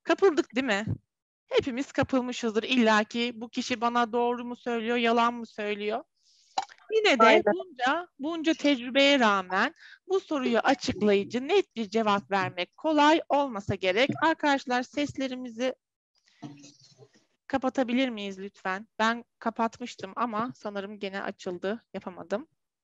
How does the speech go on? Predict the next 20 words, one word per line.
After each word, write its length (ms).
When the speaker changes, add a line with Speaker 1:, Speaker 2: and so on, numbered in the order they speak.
Speaker 1:
Peki, 300
kanaat 520
getirebiliyoruz 840
karşımızdakine 1160
güvenebileceğimize 960
ya 200
da 60
güvenemeyeceğimize. 1200
Konuşurken 720
sesinde 580
dalgalanma 680
mı 140
oluyor 540
veya 320
göz 280
temasından 800
mı 160
kaçınıyor, 600
yoksa 380
sadece 540